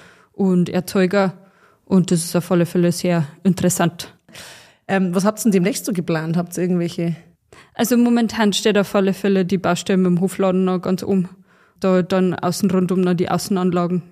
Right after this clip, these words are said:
Speaker 1: Das ist halt jetzt im Winter einfach nicht möglich, da weiterzumachen. Genau. Und, ähm, mein Freiland zum Optimieren, das hab ich jetzt zweitausenddreiundzwanzig angefangen erst. Und, äh,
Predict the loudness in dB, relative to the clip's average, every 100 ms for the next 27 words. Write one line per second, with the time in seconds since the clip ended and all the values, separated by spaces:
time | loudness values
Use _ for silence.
0 | _ -8 -4 -4 -4 -4 -4 -4 -4 -2
1 | -2 -2 -2 -2 -2 -2 -2 -2 -2 0
2 | 0 0 -2 -4 -4 -4 -4 -8 -8 -14
3 | -20 -20 _ -4 0 2 0 -4 -2 0
4 | 2 2 0 -2 -2 0 -2 -4 -10 -20
5 | _ -2 0 -2 0 2 2 0 -2 -4
6 | -4 -4 2 4 4 0 -2 -2 -4 -6
7 | -14 _ _ -20 -16 -12 -12 -4 -2 -2
8 | -4 -2 -2 -2 -6 -6 -10 -20 -20 -20
9 | _ -4 -2 0 0 0 -2 -2 -2 -4
10 | -14 -20 -20 _ _ -4 2 2 0 0
11 | 0 0